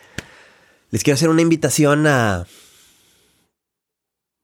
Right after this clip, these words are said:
a vivir, a conectar con ese punto cero,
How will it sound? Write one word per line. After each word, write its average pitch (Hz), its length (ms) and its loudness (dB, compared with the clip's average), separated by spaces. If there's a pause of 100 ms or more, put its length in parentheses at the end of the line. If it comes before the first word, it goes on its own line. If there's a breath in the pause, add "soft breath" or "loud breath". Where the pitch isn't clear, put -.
(180)
a 120 100 -6
vivir, 151 600 -2
a - 80 -18
conectar 151 380 -4
con 170 120 -4
ese 165 160 -4
punto 165 540 -6
cero, 110 400 -4